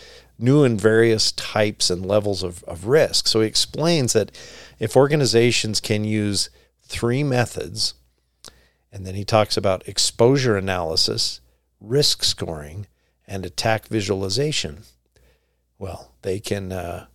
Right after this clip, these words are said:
they can successfully, uh, identify, um, exposure. And, uh, so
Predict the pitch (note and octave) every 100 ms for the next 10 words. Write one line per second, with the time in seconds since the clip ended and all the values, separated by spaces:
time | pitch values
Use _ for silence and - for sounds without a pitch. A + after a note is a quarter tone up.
0 | _ _ _ G#2 - F#2+ - - - A#2
1 | - F#2+ F#2 F#2 F#2+ _ _ _ - F2+
2 | - G2+ G2 F#2+ F#2 E2 D2+ C#2+ - _
3 | _ _ _ _ _ F#2 D#2+ D#2+ E2+ _
4 | _ - A2 - - - - - - _
5 | _ _ _ _ _ _ _ _ _ _
6 | - - _ _ _ _ _ _ _ -
7 | A2 G#2+ G#2+ G#2 G2+ - - A#2+ A2